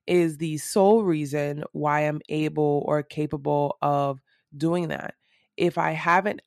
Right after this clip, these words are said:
if I didn't have that community to give me the additional insight, like, life is so big and so vast. I only have two eyes. I only walk the path that I walk. To hear from people long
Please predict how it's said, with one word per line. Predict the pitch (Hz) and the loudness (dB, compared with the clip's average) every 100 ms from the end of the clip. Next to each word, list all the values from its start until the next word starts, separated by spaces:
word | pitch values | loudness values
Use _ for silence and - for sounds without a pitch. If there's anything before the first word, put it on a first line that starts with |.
| _ _ - | _ _ -6
if | 180 | 2
I | 202 | 2
didn't | 226 196 | 2 -2
have | 175 190 190 | -2 0 2
that | 170 - | 0 -4
community | 151 156 165 170 151 143 | -6 -4 -2 0 -2 -4
to | - 160 151 143 143 _ _ _ 147 | -4 -2 0 -2 -8 _ _ _ -10
give | 147 180 175 | 0 0 2
me | 175 165 156 156 - _ 170 | -4 -4 -4 -8 -12 _ -6
the | 160 147 - | -4 -6 -4
additional | - 160 175 - 175 - | -2 0 -2 -2 -4 -4
insight, | 175 170 - 151 156 - | -4 -4 -2 -4 -4 -6
like, | 165 175 | -6 -6
life | 240 240 247 | -6 -4 -2
is | 214 - | -2 2
so | 214 214 - | 2 2 4
big | 202 190 | 4 4
and | 175 | 2
so | - 180 | 2 2
vast. | 160 165 151 131 - - - _ _ _ _ _ _ - | 2 0 0 -2 -14 -20 -20 _ _ _ _ _ _ -2
I | 107 277 | 0 4
only | 247 233 | 4 2
have | 185 185 170 | 2 0 -2
two | - 208 - | -6 -6 -4
eyes. | 170 180 147 - - - _ _ _ _ _ _ _ _ _ _ - | 0 0 -2 -8 -16 -20 _ _ _ _ _ _ _ _ _ _ -2
I | 185 233 | 4 6
only | 277 262 233 | 6 6 4
walk | 190 160 165 156 175 | 2 4 4 4 -2
the | 175 | -4
path | 165 156 151 151 | -4 -2 -2 -2
that | 156 - - | -6 -10 -4
I | 156 151 | 0 2
walk. | 147 139 - - _ _ _ _ _ _ _ _ _ - | 0 -2 -4 -8 _ _ _ _ _ _ _ _ _ -4
To | 226 208 | 0 2
hear | 185 - 226 247 | 0 -2 2 2
from | 240 220 180 | 2 0 0
people | 160 - 180 165 156 | -2 -8 -4 -4 -2
long | 160 170 170 170 165 | 0 2 2 2 -2